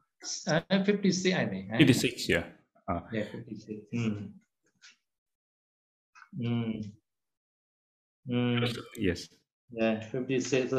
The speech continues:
Speaker 1: exception is number one is, uh, uh, number one is, uh,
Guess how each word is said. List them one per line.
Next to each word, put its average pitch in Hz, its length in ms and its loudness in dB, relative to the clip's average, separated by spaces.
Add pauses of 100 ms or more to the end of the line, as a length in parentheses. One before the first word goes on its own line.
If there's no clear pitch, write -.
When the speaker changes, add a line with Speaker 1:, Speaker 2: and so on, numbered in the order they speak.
Speaker 1:
exception 160 680 4
is 135 260 2
number 131 220 4
one 131 340 6
is, 117 180 2
uh, 104 300 0 (1000)
uh, 123 360 0 (480)
number 139 240 2
one 139 340 6
is, 123 220 4
uh, 110 420 4